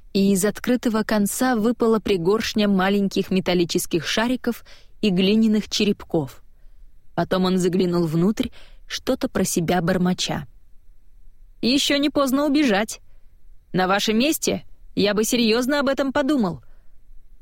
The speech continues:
Я это просто так говорю». Юйчунь поднял один из шариков. Он казался слишком маленьким, чтобы причинить кому-то вред.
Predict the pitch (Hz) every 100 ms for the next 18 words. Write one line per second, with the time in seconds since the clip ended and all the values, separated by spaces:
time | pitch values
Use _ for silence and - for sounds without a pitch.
0 | - 359 349 339 - 381 - 202 - 196
1 | 254 208 170 160 - - - - - -
2 | - - - - - 175 190 180 165 -
3 | 247 254 - 214 240 202 208 - 185 170
4 | 196 190 - - 165 160 - - - -
5 | - - - - - 202 196 233 254 254
6 | - 247 254 285 - 294 269 247 196 170
7 | 170 180 - 185 180 160 156 180 180 180
8 | - 165 160 156 143 143 -